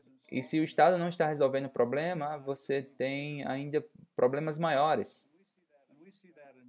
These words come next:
E nós vemos essa discussão em nosso país hoje, que tem sido colocada, ah,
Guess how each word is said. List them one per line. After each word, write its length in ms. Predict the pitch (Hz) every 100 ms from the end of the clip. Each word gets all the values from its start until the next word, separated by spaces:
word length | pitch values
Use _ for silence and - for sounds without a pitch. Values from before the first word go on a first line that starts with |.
| 120 -
E 140 | - 139
nós 240 | 147 139
vemos 600 | 151 156 165 160 139 -
essa 240 | - 139 151
discussão 460 | 143 - 151 147
em 40 | 147
nosso 300 | 139 147 131
país 440 | 143 123 135 123
hoje, 480 | 120 131 135 113 120 _ _ _ _ _ _ _ _ 143 135 123 _ 147 147
que 180 | 127 123
tem 260 | 123 135 139
sido 260 | - 139 135
colocada, 840 | 127 127 123 131 143 135 127 123 - _ _ _ - -
ah, 500 | - 113 110 110 107